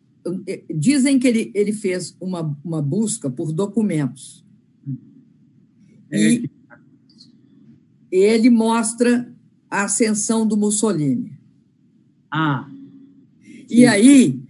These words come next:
Speaker 1: é uma das coisas mais terríveis é o que acontece com o Partido Socialista um pouco antes, em vinte.
Speaker 2: Vinte e um. Livorno.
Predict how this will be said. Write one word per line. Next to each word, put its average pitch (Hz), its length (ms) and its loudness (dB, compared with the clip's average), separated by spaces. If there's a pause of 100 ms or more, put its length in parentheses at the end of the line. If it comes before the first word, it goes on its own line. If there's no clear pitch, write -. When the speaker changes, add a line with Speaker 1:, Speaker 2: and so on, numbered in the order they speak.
(520)
Speaker 1:
é 208 320 0
uma 202 240 -4
das 202 260 -6
coisas 233 440 2
mais 294 560 0
terríveis 226 1300 2 (880)
é 208 360 -2 (1120)
o 202 80 -6
que 220 160 -2
acontece 240 640 0
com 240 80 -4
o 214 80 -2
Partido 214 460 -4
Socialista 202 1000 -4
um 190 120 -8
pouco 202 380 -6
antes, 147 400 -6
em 175 140 -4
vinte. 151 580 -8 (340)
Speaker 2:
Vinte 147 320 -2
e - 240 -14 (160)
um. 147 280 2 (1200)
Livorno. 127 720 0